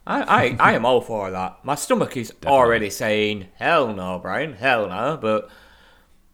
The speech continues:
Speaker 1: you know, you only live once, as I say.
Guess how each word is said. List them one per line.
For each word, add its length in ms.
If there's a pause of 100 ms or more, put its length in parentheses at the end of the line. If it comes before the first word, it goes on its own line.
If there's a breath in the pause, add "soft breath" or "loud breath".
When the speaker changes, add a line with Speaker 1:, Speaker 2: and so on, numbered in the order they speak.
Speaker 1:
you 100
know, 320 (360)
you 180
only 220
live 80
once, 320
as 140
I 20
say. 300